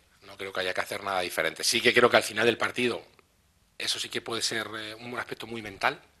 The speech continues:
al final del partido, pero al principio, eh, tienes que hacer tu fútbol y tu juego y cómo van a hacer ellos. Creo que no me espero unas Palmas diferente a lo que ha sido todo el año, ni creo que él se espere un Alavés diferente a lo que ha sido todo el año.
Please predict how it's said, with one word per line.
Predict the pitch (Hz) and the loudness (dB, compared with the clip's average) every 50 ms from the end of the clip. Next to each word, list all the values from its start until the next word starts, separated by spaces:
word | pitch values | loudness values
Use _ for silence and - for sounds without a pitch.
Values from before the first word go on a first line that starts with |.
| _ _ _ _ _ _ - | _ _ _ _ _ _ -14
al | 104 98 | -12 -12
final | - - - 104 104 | -10 -6 -6 -6 -6
del | 107 104 - | -6 -4 0
partido, | - 87 - - 110 120 143 151 | 0 0 0 0 -6 -6 -6 -6
pero | - 107 92 | -6 -6 -6
al | 87 - | -6 -6
principio, | - 92 - - 98 - 113 120 123 120 - - - - - - - - - - - - - - _ | -8 -10 -12 -12 -10 -8 -8 -8 -8 -8 -10 -14 -20 -20 -20 -20 -20 -20 -20 -20 -20 -20 -20 -20 _
eh, | - - 101 98 98 98 98 95 101 | -16 -14 -12 -10 -10 -10 -12 -12 -10
tienes | - - 107 110 - | -6 -6 -4 -4 -4
que | - 104 | -4 -4
hacer | - - 127 - | -4 -4 -4 -6
tu | - - | -6 -6
fútbol | - - - 135 131 131 139 135 | -6 -4 -4 -4 -2 0 -2 -2
y | 123 | -2
tu | - - | -2 -6
juego | - - 123 131 | -4 -2 0 0
y | 127 | 0
cómo | - 110 104 | 0 -2 -2
van | 98 101 101 | 0 0 0
a | 98 | 0
hacer | - - 95 95 | -2 -4 -6 -8
ellos. | 90 87 87 - - | -8 -10 -10 -12 -10
Creo | 101 95 98 | -10 -10 -10
que | 101 98 | -8 -8
no | 101 | -6
me | 104 110 | -4 -2
espero | - - 113 104 101 | -2 -2 -2 -2 0
unas | 98 - - | 0 0 2
Palmas | - 101 101 98 95 | 2 0 0 0 -2
diferente | 95 92 - - 98 101 98 - | -2 -2 -2 -2 -2 -2 0 0
a | 101 95 | 0 0
lo | 98 | 0
que | 98 98 | 0 -2
ha | - | -2
sido | - 98 95 | -2 -2 -2
todo | - 95 | -2 0
el | 92 | 2
año, | 98 110 131 131 | 2 2 2 2
ni | 110 101 | 0 0
creo | - - 107 110 101 | 4 4 4 4 4
que | 104 | 2
él | 98 | 0
se | - - | 0 -2
espere | 95 - - 101 98 | -2 -2 -4 -4 -4
un | 98 95 | -2 -2
Alavés | 90 90 92 95 90 95 | -2 -2 -2 -2 -4 -6
diferente | 92 - - 92 95 95 92 95 | -6 -4 -2 -2 -2 -2 -4 -4
a | |
lo | 92 95 | -4 -4
que | 92 | -4
ha | 87 | -6
sido | - - 95 92 92 | -6 -8 -8 -10 -12
todo | - - 87 82 | -12 -10 -10 -8
el | 80 | -8
año. | 76 73 - | -8 -10 -12